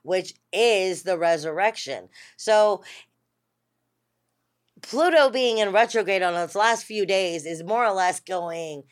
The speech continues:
you know, in that floating energy is kind of like going, "What the fuck have you missed? Where did you miss the memo? And let me smack the shit out of you." Because you're gonna screw it up if you don't get it on, on board with the right thing right now.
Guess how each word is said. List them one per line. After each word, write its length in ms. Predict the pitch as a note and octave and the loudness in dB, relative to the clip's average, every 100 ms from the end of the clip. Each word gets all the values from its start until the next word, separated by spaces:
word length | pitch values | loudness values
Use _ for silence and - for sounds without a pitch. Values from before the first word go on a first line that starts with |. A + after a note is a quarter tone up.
| - - - - - - | -20 -20 -20 -20 -20 -6
you 100 | G#3 | -2
know, 120 | F#3+ | 0
in 100 | F#3+ | 2
that 200 | F#3+ E3+ | 0 -2
floating 500 | - G#3 A3+ G#3+ G3+ | 0 4 4 4 0
energy 440 | G3+ G#3 F3 F3 | 0 0 -2 -6
is 100 | F3 | -6
kind 220 | - G#3+ | -2 0
of 80 | A3 | 0
like 180 | F#3+ F#3+ | -2 -2
going, 340 | G3+ G3 F#3 - _ - | -2 -2 -4 -10 _ -6
"What 340 | D#3 F#3 F#4+ - | 4 4 2 -2
the 160 | D#3+ | -4
fuck 520 | - - - C#4 C#4+ | -4 -14 0 0 0
have 240 | F#3+ G#3 D#3 | 0 0 0
you 300 | D#3 A3 E4+ | -4 -2 0
missed? 500 | C4+ F3 - - - - - | 2 0 -4 -14 -16 -20 -6
Where 260 | G#3+ D#4 | 2 2
did 300 | C#4+ F3 C#3+ | 4 0 -2
you 200 | C3+ B3 | -6 -2
miss 220 | D4+ D#4 D#4 | 2 2 2
the 120 | B3+ | 0
memo? 400 | A#3+ G3+ F#3+ F3+ | 0 0 0 0
And 100 | F3 | 2
let 140 | G#3+ | 0
me 80 | G#3+ | 0
smack 320 | - B3 C#4 | 0 0 0
the 60 | C#4+ | -4
shit 280 | - E4+ C#4 | -2 0 4
out 180 | A3+ | 4
of 120 | F#3 D#3 | 4 -2
you." 560 | D#3 C3+ B2+ G3+ B3 _ _ _ - - - - _ - - - - - | -6 -6 -6 -8 -10 _ _ _ -20 -18 -20 -20 _ -12 -12 -20 -20 -6
Because 480 | B3 A#3+ A3+ G#3+ G3+ - - - | 2 6 6 6 0 -14 -20 -2
you're 180 | B3+ C4 | 2 4
gonna 160 | B3+ | 4
screw 340 | A#3 - A3+ B3 | 2 -2 2 4
it 80 | |
up 320 | C#4 F#4 - - | 6 6 4 -4
if 160 | G#3+ F3+ | -6 -2
you 100 | G3+ | -2
don't 200 | G#3 F3 | -2 0
get 120 | G3+ | 0
it 200 | G3+ - | 0 -2
on, 280 | G3 G3+ G3 F#3 | -2 0 0 -4
on 180 | F#3 E3 | -4 0
board 220 | F#3+ F3 | -2 0
with 120 | E3+ | -2
the 120 | F#3 | -2
right 320 | E3+ E3+ D3 | 0 0 -2
thing 280 | - A#3+ B3 | 0 0 2
right 240 | G#3+ F3 C#3 | 0 -2 -2
now. 300 | C#3 G2 | -4 -6